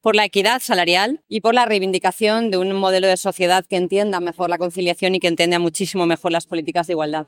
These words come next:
En ese sentido, para el Ayuntamiento de Valencia es un privilegio poder contar con, eh, la colaboración de evap en un día como hoy. Siempre es tradicional, venimos todas,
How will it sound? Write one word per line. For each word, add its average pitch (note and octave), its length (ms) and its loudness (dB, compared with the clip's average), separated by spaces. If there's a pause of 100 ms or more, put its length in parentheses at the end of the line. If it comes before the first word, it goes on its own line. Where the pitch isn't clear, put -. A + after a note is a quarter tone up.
En G3 140 -2
ese G3+ 120 -2
sentido, G#3 640 2
para F3+ 240 2
el F3 80 0
Ayuntamiento F3 400 2
de G3 40 4
Valencia F#3 440 2
es F3+ 160 -2
un F#3 120 -2
privilegio F3+ 680 2
poder F#3 240 2
contar G3+ 480 2
con, F3 640 2
eh, D#3+ 300 -4
la E3 100 -4
colaboración F3+ 560 0
de G3 60 2
evap F#3 180 2
en F3+ 100 -2
un F3 60 -2
día F3 140 2
como E3+ 240 -2
hoy. G#3 240 0 (160)
Siempre G#3+ 380 0
es C4 120 -4
tradicional, G3+ 880 0
venimos F3 400 0
todas, F#3 400 0